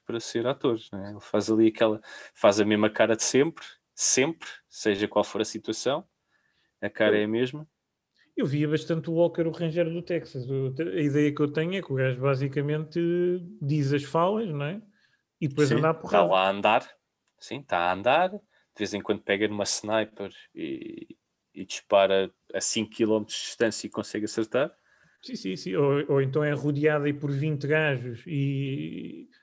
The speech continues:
Speaker 2: e ao fim de um minuto os outros, estão os vinte gajos no chão e ele assim a esfregar as mãos.
Speaker 1: Sim, exato.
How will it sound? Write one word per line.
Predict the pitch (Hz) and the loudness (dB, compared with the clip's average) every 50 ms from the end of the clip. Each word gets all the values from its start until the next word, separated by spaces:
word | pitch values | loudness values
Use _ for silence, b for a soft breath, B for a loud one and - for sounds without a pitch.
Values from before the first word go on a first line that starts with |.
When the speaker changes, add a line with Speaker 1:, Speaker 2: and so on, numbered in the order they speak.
| b b - | b b -16
Speaker 2:
e | 135 139 - - - | -14 -12 -8 -2 2
ao | 139 139 | 2 2
fim | 131 135 151 147 | 2 2 0 0
de | 147 147 | 2 2
um | |
minuto | 147 147 147 147 151 156 143 135 - 135 | 2 2 2 2 0 0 -2 -2 -4 -4
os | 131 131 135 135 135 131 | -2 -2 0 0 0 0
outros, | 139 139 135 - 143 170 175 | 0 -2 -2 -4 -8 -8 -8
estão | 156 - - 151 143 143 | -10 -6 -4 -2 -2 0
os | 139 135 127 | -2 -2 -4
vinte | 135 147 143 135 139 | -4 -4 -4 -2 0
gajos | 143 147 147 139 131 | 0 2 2 2 0
no | 135 143 139 | 0 -2 -2
chão | 135 - - 156 147 143 135 131 | -4 -2 -2 -2 0 0 -2 -2
e | 127 127 | -2 0
ele | 135 135 131 131 127 127 127 131 b b b b b b b b b b - | 0 0 0 0 -2 -4 -8 -12 b b b b b b b b b b -18
assim | 131 131 - 143 | -16 -12 -8 -8
a | |
esfregar | 131 131 - - 135 135 135 131 135 | -8 -8 -6 -4 -2 0 0 2 0
as | 135 131 | 0 -2
mãos. | 135 147 160 185 208 214 - - - - - - - _ _ _ _ _ _ _ _ _ _ _ _ _ _ _ _ | -4 -6 -6 -8 -8 -10 -10 -10 -12 -12 -14 -16 -20 _ _ _ _ _ _ _ _ _ _ _ _ _ _ _ _
Speaker 1:
Sim, | - - - 110 131 151 - _ | -10 -4 -4 -4 -4 -4 -6 _
exato. | - 90 87 98 110 120 - _ | -10 -6 -4 -2 -2 -2 -4 _